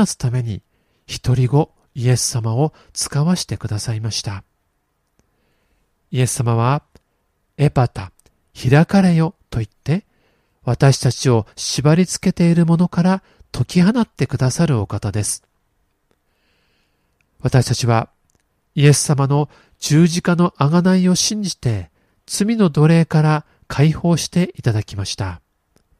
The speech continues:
それでもなお、私たちの中には弱さがあって、一生涯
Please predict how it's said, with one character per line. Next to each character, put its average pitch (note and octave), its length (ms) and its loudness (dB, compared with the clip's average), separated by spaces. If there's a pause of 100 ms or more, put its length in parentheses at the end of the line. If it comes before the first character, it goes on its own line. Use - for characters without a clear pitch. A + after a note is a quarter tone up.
(800)
そ - 240 2
れ E3+ 120 6
で G#3 120 4
も F#3 160 2
な F3 240 4
お、 A#2 160 0 (600)
私 A#2+ 340 0
た A#2 120 -2
ち - 120 -6
の A2+ 100 -2
中 B2 260 -2
に A2 120 -4
は B2+ 280 -2 (300)
弱 F#3 300 2
さ E3+ 200 -2
が D3+ 140 2
あ D3+ 40 2
っ - 60 -6 (200)
て、 F3+ 240 -2 (800)
一 A2+ 120 -4
生 G#3+ 420 2
涯 C#3 300 0